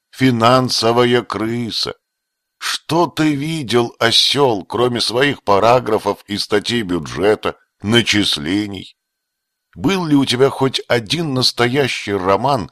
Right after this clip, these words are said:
с настоящей женщиной, сердцебиением, бессонницей, ревностью, прогулками в белые ночи по набережной Невы, горечью от её равнодушия и счастьем от её первого «да»?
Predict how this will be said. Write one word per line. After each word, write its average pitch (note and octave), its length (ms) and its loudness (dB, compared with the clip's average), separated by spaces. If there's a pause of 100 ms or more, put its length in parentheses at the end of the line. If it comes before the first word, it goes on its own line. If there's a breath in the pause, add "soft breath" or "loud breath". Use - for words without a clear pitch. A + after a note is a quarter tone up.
(300 loud breath)
с - 160 -8
настоящей A#2+ 800 0
женщиной, F2+ 840 -8 (180 loud breath)
сердцебиением, F#2 1200 -4
бессонницей, F#2 1120 -4
ревностью, F#2 880 -2 (340 loud breath)
прогулками A#2+ 720 0
в G2+ 100 -6
белые B2+ 360 0
ночи A#2+ 300 -2
по G#2 160 0
набережной G#2+ 680 -2
Невы, G2 540 -4 (420)
горечью A#2 760 0
от G2 200 -2
её A2 320 2
равнодушия G2 800 0 (220 loud breath)
и A2 120 2
счастьем G#2+ 800 -2
от F2 120 -6
её F2+ 300 0
первого F#2+ 580 0
«да»? E2 380 -2